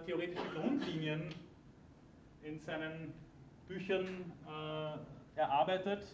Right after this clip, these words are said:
mit denen ich mich jetzt nicht mit allen gleich, äh, intensiv auseinandersetzen werde. Womit ich mich am wenigsten da jetzt in der Vorlesung auseinandersetzen werde, ist die veterinärmedizinische Ethik, wobei ich hier jetzt, äh, noch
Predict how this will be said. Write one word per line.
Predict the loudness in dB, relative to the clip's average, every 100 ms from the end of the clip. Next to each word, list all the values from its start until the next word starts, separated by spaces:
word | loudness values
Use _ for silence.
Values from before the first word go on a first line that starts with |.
| -12 -10
mit | 0
denen | 2 2
ich | -2
mich | -2
jetzt | 0 -2 -4 -12 -18 -18 -16 -16 -16 -18 -18 -20 -20 -20 -20 -18 -14 -14 -14 -16 -16 -16 -18 -10
nicht | -10 -4
mit | -2
allen | 0 0
gleich, | 0 0 0 -4 -8
äh, | -8 -8
intensiv | -6 -6 -4 0 0 0
auseinandersetzen | -4 -2 0 0 -2 -4 -6 -8
werde. | -8 -8 -12 -18 -18 -18 -8
Womit | -4 -4
ich | -4
mich | -2
am | 0
wenigsten | 2 4 4 4
da | 2 0
jetzt | 0
in |
der | -2
Vorlesung | 0 2 2 0
auseinandersetzen | -2 0 0 0 -4 -4
werde, | -4
ist | -4
die | -2
veterinärmedizinische | -2 -2 2 2 4 2 0 0 0 -2
Ethik, | -4 -4 -4
wobei | -4 0 0
ich | 0
hier | -4
jetzt, | -4 -8 -14 -16 -16 -16 -10
äh, | -2 0 0
noch | -2